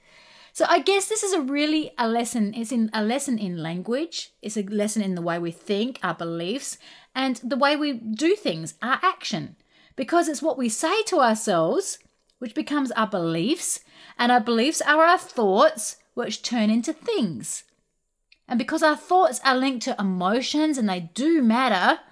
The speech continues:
because that indicates what actions we're gonna take in that area,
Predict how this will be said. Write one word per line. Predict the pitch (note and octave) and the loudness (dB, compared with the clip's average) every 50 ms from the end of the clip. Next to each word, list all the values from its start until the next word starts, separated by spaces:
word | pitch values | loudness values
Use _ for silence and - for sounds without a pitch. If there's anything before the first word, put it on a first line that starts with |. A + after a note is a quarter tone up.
| _ _ - - - - - _ _ _ | _ _ -20 -20 -20 -20 -20 _ _ _
because | - A#3 A3 - B3+ A#3 A3 A3 | -8 -6 -4 -2 -2 -2 0 0
that | D4 E4+ - - | 0 -2 -2 -2
indicates | A3+ G#3 G3 F#3+ F#3+ - G#3 G3+ G#3+ A3 | -2 -2 -2 -4 -6 -6 -6 -6 -6 -6
what | A3+ A3+ C4+ C#4 - - _ - | -4 -2 -2 -2 -2 -4 _ -2
actions | - F4 - - - - - C#4+ B3 A3+ F#3+ E3 D#3+ D#3 - - - _ - | 0 0 0 0 -2 -2 2 2 4 4 4 2 0 -4 -6 -8 -10 _ -12
we're | G3 | -10
gonna | F#3+ G3+ F#3+ F#3 | -8 -6 -6 -8
take | F3+ - - G3 E3+ E3 F#3 - - - | -8 -8 -6 -4 -4 -4 -4 -6 -10 -10
in | A3 F3+ | -8 -8
that | F3+ E3+ - - | -6 -6 -8 -10
area, | - F3+ F3 F3 F3 E3+ F3 F#3 G3 - | -10 -10 -8 -8 -6 -6 -6 -6 -6 -8